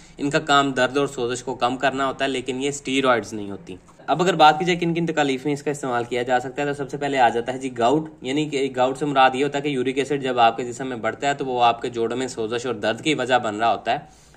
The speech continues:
तो उस, अ, सोजिश और दर्द को कंट्रोल करने के लिए इसका इस्तेमाल किया जा सकता है यूरिक एसिड के प्रॉब्लम में। उसके अलावा इसका इस्तेमाल आप हेडेक यानी कि सर दर्द में कर सकते हैं, स्पेशली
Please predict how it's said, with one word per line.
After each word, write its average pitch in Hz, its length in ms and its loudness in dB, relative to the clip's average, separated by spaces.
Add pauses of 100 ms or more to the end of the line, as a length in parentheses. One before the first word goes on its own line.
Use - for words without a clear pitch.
(120)
तो 135 220 2
उस, - 300 -4
अ, - 120 -20
सोजिश 127 720 -2
और 131 100 -4
दर्द 117 200 0
को 143 140 0
कंट्रोल 123 380 0
करने 151 280 0
के 156 80 -2
लिए 156 80 2
इसका 151 180 -4
इस्तेमाल 143 360 -4
किया 139 220 -4
जा 131 180 2
सकता 127 240 -8
है 127 60 -2
यूरिक 120 220 -4
एसिड 117 240 -6
के 120 80 -8
प्रॉब्लम 113 380 -4
में। 113 160 -6
उसके - 240 -8
अलावा 135 240 4
इसका 135 200 -4
इस्तेमाल 123 440 -2
आप 123 240 2 (320)
हेडेक 131 360 2
यानी 139 200 0
कि 147 80 0
सर 135 240 0
दर्द 147 260 2
में 139 140 -2
कर 123 140 -2
सकते 123 260 -10
हैं, 143 80 -2
स्पेशली 170 540 0